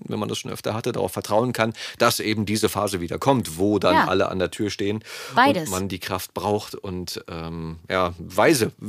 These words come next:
Speaker 2: Ja,
Speaker 1: gut,
Speaker 2: da, irgend
Speaker 1: dass
Speaker 2: so ein,
Speaker 1: du
Speaker 2: ich, irgend so ein midi-Meister hat auch mal dann gesagt, „This too shall pass.“ Und ich so mal, „Hä, was?“ Aber das ist halt so, ne? Die guten wie die schlechten Zeiten gehen vorbei und kommen wieder.
Speaker 1: Ja.
Speaker 2: Und das ist in beiden Momenten gut.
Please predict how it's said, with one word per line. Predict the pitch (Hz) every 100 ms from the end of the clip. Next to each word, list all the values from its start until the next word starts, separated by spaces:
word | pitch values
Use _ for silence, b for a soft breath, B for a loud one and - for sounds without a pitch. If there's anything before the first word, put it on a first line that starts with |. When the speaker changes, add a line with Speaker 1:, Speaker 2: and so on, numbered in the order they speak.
| 104
Speaker 2:
Ja, | 214 226
Speaker 1:
gut, | -
Speaker 2:
da, | -
irgend | - 277
Speaker 1:
dass | 277
Speaker 2:
so | 269
ein, |
Speaker 1:
du | -
Speaker 2:
ich, | 220 -
irgend | 247 240
so | 233
ein | 226
midi-Meister | 220 226 220 196 196 - 196
hat | 190
auch | 185
mal | 190 185
dann | 185 180
gesagt, | 170 180 -
„This | 208 214 -
too | 220 208
shall | - 170 170
pass.“ | - 165 151 -
Und | 143
ich | 147 -
so |
mal, | 160
„Hä, | 143 147 147 - 170 277 143 156
was?“ | 240 - B B B -
Aber | 190 190 190 -
das | 202 220
ist | -
halt | 247 247
so, | 226 262 240 b b
ne? | 240 320 339 b _ -
Die | 220
guten | 330 - 311
wie | 254
die | 208
schlechten | 233 214 -
Zeiten | 202 196 190 202 190 _ _ 170
gehen | 214 214
vorbei | 196 190 190 -
und | 175
kommen | 180 170
wieder. | 165 151 147 b
Speaker 1:
Ja. | 160 156
Speaker 2:
Und | 202 214
das | 220
ist | 233 -
in | 226 214
beiden | 240 285 285 285 262
Momenten | 269 269 269 277
gut. | 269 285 -